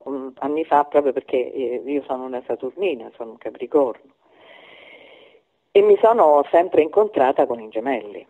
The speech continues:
mm, proprio un destino, questo mio fratello gemelli, eh, mio figlio gemelli,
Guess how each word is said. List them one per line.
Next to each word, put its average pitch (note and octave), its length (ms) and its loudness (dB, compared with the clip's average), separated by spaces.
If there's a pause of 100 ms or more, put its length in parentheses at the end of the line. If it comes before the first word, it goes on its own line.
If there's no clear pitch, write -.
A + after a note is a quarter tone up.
(200)
mm, A2+ 160 -14
proprio C#3+ 360 -2
un F3+ 140 -6
destino, A#2+ 720 0 (220)
questo A#2+ 320 -10
mio C3+ 180 -6
fratello C#3 520 2
gemelli, D#3 760 0 (280)
eh, C3 280 -2
mio C#3+ 300 -2 (960)
figlio C#3 420 -2
gemelli, C3+ 840 0